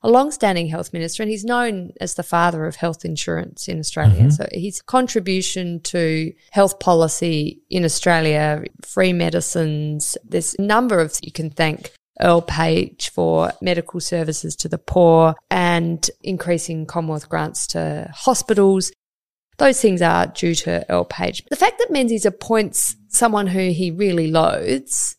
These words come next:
Speaker 1: does that indicate they had a reconciliation at all?
Speaker 2: No, I wouldn't call it a reconciliation. I was thinking it was more a begrudging acceptance. "Well, you exist, I'm gonna have to do something with you."
Speaker 1: Yeah, yeah.
Speaker 2: And so on. He actually brought him back into his cabinet in nineteen forty,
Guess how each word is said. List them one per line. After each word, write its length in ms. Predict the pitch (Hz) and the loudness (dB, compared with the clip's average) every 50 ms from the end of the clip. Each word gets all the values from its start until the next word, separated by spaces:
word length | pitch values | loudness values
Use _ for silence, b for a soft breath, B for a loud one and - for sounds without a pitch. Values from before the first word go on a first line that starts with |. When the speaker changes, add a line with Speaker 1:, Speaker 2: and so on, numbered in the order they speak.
| _ - | _ -6
Speaker 1:
does 140 | 294 277 | -2 2
that 160 | - 330 320 311 | 2 2 2 2
indicate 500 | 320 339 339 370 - - 277 262 254 - | 0 -2 -2 -4 -2 -2 0 0 2 2
they 140 | 233 226 | 2 2
had 180 | 220 196 220 208 | 2 0 0 0
a 220 | 208 196 196 196 196 | 2 2 2 2 0
reconciliation 1400 | 196 190 190 208 214 214 208 - 220 214 208 196 - - 220 208 202 196 190 190 185 190 196 - - - 226 220 | -2 -8 -4 -2 -2 -2 0 -2 -4 -4 -4 -4 -4 -2 -2 -2 0 0 0 0 0 0 -2 -4 -6 -4 -4 -4
at 140 | 214 202 208 | -2 -2 0
all? 260 | 208 214 226 254 269 | 0 0 0 2 4
Speaker 2:
No, 140 | 180 170 160 | 6 6 6
I 40 | |
wouldn't 200 | 165 214 240 240 | 6 4 2 2
call 180 | - 233 196 180 | 2 2 4 4
it 40 | 151 | 4
a 60 | 143 | 4
reconciliation. 840 | 127 139 131 - 139 127 - - 139 127 117 120 127 127 - - 113 | 4 2 2 2 0 0 2 2 4 4 4 4 4 2 2 2 0
I 40 | 110 | 2
was 160 | 113 135 135 | 0 0 -2
thinking 120 | - 190 175 | -2 -2 0
it 20 | |
was 80 | 135 123 | 2 4
more 220 | 127 123 120 113 | 4 4 4 2
a 40 | 98 | 2
begrudging 580 | 90 107 98 101 107 117 113 110 - - 110 | 0 -2 -2 2 4 4 4 4 2 0 0
acceptance. 600 | 104 - - - 113 - - - 104 95 - - | 0 0 0 0 0 0 -2 -2 -2 -2 -4 -2
"Well, 180 | - 123 120 117 | 0 2 4 4
you 220 | 117 113 117 107 | 4 4 4 2
exist, 420 | 104 98 98 - 113 107 101 - - | 2 0 0 0 0 0 2 2 0
I'm 60 | 104 | 2
gonna 120 | 98 104 104 | 2 2 2
have 80 | 98 | 2
to 80 | - 104 | 0 0
do 120 | 104 107 | -2 -2
something 340 | 98 - 110 98 - 101 110 | 0 0 0 0 2 2 4
with 180 | 135 170 165 123 | 4 4 4 2
you." 80 | - | 0
Speaker 1:
Yeah, 260 | - 302 - - - - _ _ _ _ - | 0 -2 -4 -6 -8 -14 _ _ _ _ -12
yeah. 160 | - 180 185 - | -12 -10 -10 -6
Speaker 2:
And 140 | - 165 139 | -4 -2 0
so 200 | - - 156 143 | 2 4 6 6
on. 100 | 139 117 | 6 6
He 120 | 117 165 | 6 6
actually 220 | 202 214 196 - 311 | 6 4 4 2 2
brought 220 | 262 277 233 202 | 4 4 4 4
him 100 | 185 165 | 4 4
back 180 | 156 151 143 - | 4 4 4 2
into 160 | 160 135 131 | 2 4 4
his 140 | 131 120 - | 4 2 2
cabinet 420 | - 127 135 127 131 120 117 107 - | 2 2 2 4 4 2 2 0 0
in 200 | 123 113 110 110 | -2 0 2 4
nineteen 640 | 113 120 120 123 123 - - 120 117 113 110 107 104 104 - | 4 4 6 4 4 2 0 0 2 4 4 2 2 0 0
forty, 300 | - 131 139 120 101 | 2 2 2 2 0